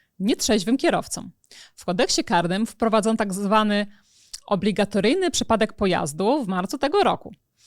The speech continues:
Oczywiście przypadek dotyczy pojazdu, którego kierowca dopuścił się przestępstwa polegającego na prowadzeniu pojazdu w stanie nietrzeźwości lub pod wpływem środka odurzającego,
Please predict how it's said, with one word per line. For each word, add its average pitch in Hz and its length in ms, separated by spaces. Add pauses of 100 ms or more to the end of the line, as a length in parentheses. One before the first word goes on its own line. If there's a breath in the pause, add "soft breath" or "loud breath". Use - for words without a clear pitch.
(560 loud breath)
Oczywiście 240 460
przypadek 214 460
dotyczy 254 360
pojazdu, 202 800 (140)
którego 214 320
kierowca 208 640
dopuścił 233 420
się 247 140
przestępstwa 233 600
polegającego 233 800
na 196 160
prowadzeniu 208 640
pojazdu 185 600 (160)
w - 80
stanie 196 340
nietrzeźwości 262 840 (220 soft breath)
lub 277 260
pod - 160
wpływem 247 400
środka 254 380
odurzającego, 240 800